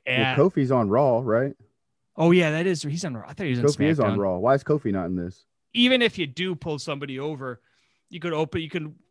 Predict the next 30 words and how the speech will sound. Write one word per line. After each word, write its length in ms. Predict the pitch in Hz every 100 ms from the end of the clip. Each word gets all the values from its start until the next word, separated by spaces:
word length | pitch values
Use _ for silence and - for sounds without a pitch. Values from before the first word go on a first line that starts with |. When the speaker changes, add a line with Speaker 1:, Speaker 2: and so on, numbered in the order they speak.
| _ _
Speaker 2:
word 320 | 165 175 170
it 140 | 160 -
some 300 | 175 160 147
different 340 | 160 151 139
way, 240 | 156 147
saying 300 | 139 156 143
it's 140 | 139 147
all 320 | 156 160 151
former 360 | - 156 147 135
champions 540 | 151 151 151 151 131
from 160 | 127 110
both 340 | 143 135 -
brands, 400 | 147 139 135 - -
from 160 | 131
the 80 | 127
whole 180 | 131 135
company, 580 | - 175 170 120 120 - _ _ -
and 80 | 151
then 120 | 160
you 80 | 151
could 200 | 151 -
put 240 | 165 151 - _ _ _ _ _ _ _ -
other 240 | 160 160 135
people 420 | 156 156 139 127
in 200 | 175 165
it. 160 | 127 - _ _ -
Uh, 420 | 135 127 120 -
you 140 | - 160
could 160 | 170
put, 300 | - 165 143